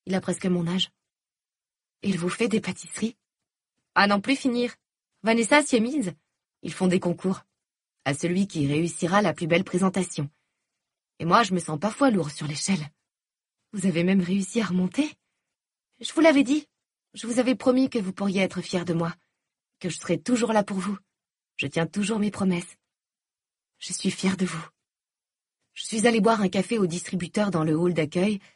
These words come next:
pour les laisser se retrouver. Cela semblait tellement important pour Malou.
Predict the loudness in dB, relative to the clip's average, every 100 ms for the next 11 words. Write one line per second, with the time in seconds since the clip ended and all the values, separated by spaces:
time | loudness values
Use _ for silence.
0 | _ -2 2 4 4 2 -2 -2 -2 -4
1 | -4 -4 -6 _ _ _ _ _ _ -2
2 | 2 2 2 0 0 2 2 2 0 -4
3 | -4 -6 -2 -2 -2